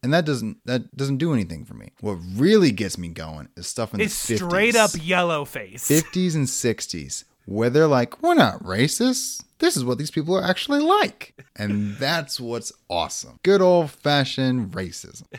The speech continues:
Speaker 2: We want pure diluted racism in our movies. None of that, like, faking it stuff.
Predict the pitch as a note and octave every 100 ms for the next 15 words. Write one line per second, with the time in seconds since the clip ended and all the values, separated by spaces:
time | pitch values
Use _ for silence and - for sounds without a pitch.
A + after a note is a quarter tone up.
0 | _ F#3+ B3+ D4 C4+ A#3+ G#3+ _ - -
1 | A3 A3 G#3 F3+ F3 E3 D#3+ E3 E3+ D#3+
2 | C#3 C#3 C3+ D3+ B2+ C3 C3 B2+ B2 A2+
3 | G2+ E2+ D#2+ - - - - F3 A3 B3
4 | A#3+ G#3+ G3 F3+ E3 B2 - F#3+ F#3 F3
5 | D#3+ C3+ - - C3+ A2 G2+ -